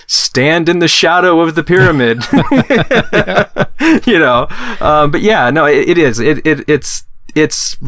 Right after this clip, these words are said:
Speaker 1: so silly when, when you look at it, and, and, and it, it's, it's a shame in, in, in a sense too, because like I said, there are so many cool things about Egypt to observe and to see and to marvel at, because even though we know a lot about how it was done, to s-,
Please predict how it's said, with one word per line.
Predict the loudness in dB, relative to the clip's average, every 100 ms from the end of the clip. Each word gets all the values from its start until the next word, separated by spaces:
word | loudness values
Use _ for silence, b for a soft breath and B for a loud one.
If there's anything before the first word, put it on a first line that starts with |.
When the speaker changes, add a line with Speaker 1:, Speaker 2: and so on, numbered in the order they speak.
| -4
Speaker 1:
so | -2 2 2
silly | 2 0 2 2 2
when, | 0 -2
when | -2 0
you | 0
look | 0 0
at | 0
it, | 0 0
and, | -2 -4
and, | -4 -2 -2 -2
and | -2
it, | 0
it's, | 0 0
it's | 0 -2
a |
shame | -2 0 0 2
in, | 0
in, | 0 -2
in | 0
a | -2
sense | -2 -4 -2
too, | 0 0
because | 0 -4 -6 B B B
like | -2 0
I |
said, | 0 -2
there | 0 0
are | 0
so | -2 -2 0
many | 0 0
cool | -2 -4
things | -2 -2 -2
about | -2 0 -2
Egypt | -2 -2 -4 -4 -6
to | -6
observe | -4 -4 0 2 2 0 B B B -4
and | -2
to | 0
see | -2 -2 0 0
and | 0
to | 0
marvel | 0 2 2 2 0
at, | 0 -4
because | -2 -2 -2
even | -4 -2 0
though | 0
we | -2
know | 0 0 2
a |
lot | 0 0 0
about | -2 -4
how | -4 -4
it |
was | -4 -4
done, | -2 -2 -4 B B B B B
to | -2
s-, | 0 -2